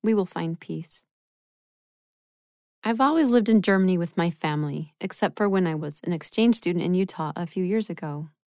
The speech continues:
where I was introduced to the church by my loving host family. I'd never heard about the Church of Jesus Christ of Latter-day Saints before.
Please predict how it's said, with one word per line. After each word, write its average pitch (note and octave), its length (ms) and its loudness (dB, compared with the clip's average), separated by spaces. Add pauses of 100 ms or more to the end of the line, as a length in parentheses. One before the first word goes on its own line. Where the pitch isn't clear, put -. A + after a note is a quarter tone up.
(180)
where A#3 120 0
I A#3 40 2
was A#3 160 0
introduced B3+ 480 2
to G3 80 -2
the F#3 100 0
church - 560 -6 (120)
by G#3 120 4
my G3+ 160 4
loving B3+ 360 4
host F#3+ 320 -4
family. D#3 520 -6 (1120)
I'd C4 160 0
never D4+ 260 2
heard G#3+ 200 2
about F3+ 260 0
the F#3+ 80 -8
Church - 320 -4
of F3 80 -8
Jesus F3 380 -4
Christ E3+ 420 -6
of F3+ 100 -6
Latter-day F3+ 340 -2
Saints G3 320 -4
before. D#3+ 560 -10